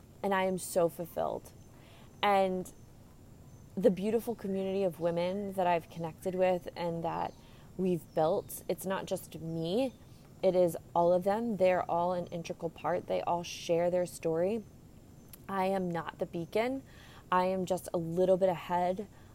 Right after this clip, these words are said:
of everyone else, guiding the way. And that is all you need.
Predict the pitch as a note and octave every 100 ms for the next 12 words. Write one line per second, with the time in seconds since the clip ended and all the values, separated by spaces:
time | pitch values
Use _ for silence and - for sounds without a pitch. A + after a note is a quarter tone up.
0 | - F#3 - E3+ F3+ F3+ D#3+ F3+ G#3+ -
1 | F3 F3+ F3+ F#3+ F#3 F3 D#3+ D#3 A#3+ B3+
2 | - - - - - G3 F#3+ F3+ - G3+
3 | G#3 G#3+ G3+ F#3 F#3 E3+ F3+ E3+ -